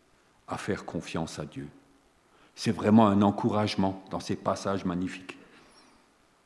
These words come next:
À dépendre de lui. Et là, nous arrivons au chapitre quarante et un. Dieu rappelle qu'il est l'Éternel,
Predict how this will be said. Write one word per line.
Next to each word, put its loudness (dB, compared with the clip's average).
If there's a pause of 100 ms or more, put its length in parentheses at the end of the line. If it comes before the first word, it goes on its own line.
(880)
À 4
dépendre 6
de 0
lui. -8 (920)
Et -4
là, 4
nous 10
arrivons 4
au -4
chapitre -4
quarante 2
et 2
un. -4 (3500)
Dieu 6
rappelle 4
qu'il 6
est 6
l'Éternel, 4